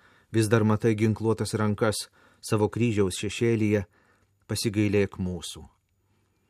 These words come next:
Atleisk mums, Viešpatie, atleisk mums, kad nesitenkindami vinimis, kuriomis pervėrėme tavo rankas, ir toliau geriame ginklai sudraskytų mirusiųjų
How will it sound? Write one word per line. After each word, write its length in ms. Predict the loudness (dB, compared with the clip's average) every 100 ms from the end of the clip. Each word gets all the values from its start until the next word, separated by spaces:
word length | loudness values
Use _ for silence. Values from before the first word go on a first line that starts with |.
| _ _ _ _ _ _ _ -6
Atleisk 480 | 0 2 2 0
mums, 240 | -6 -8 -8
Viešpatie, 640 | -8 -8 -10 -14 -12 -14 -16 _ _ _ _
atleisk 560 | -8 0 4 4 2 0
mums, 240 | 0 0
kad 240 | -2 -2
nesitenkindami 1040 | -2 -2 0 0 0 0 0 0 2 2 2
vinimis, 540 | 2 2 2 0 -2 -8
kuriomis 480 | -2 0 0 -2 -4
pervėrėme 720 | -2 0 2 0 0 -2 -2
tavo 240 | -4 -2 -2
rankas, 540 | -2 -2 -2 -2 -4 -16 _ _ _
ir 160 | -6 -4
toliau 460 | -2 0 2 0 2
geriame 640 | 2 4 4 4 2 0
ginklai 640 | 0 0 0 -2 -2 -4
sudraskytų 960 | -2 -4 -2 -2 -2 -6 -8 -6 -2 0
mirusiųjų 800 | 2 2 0 -4 -4 -4 -4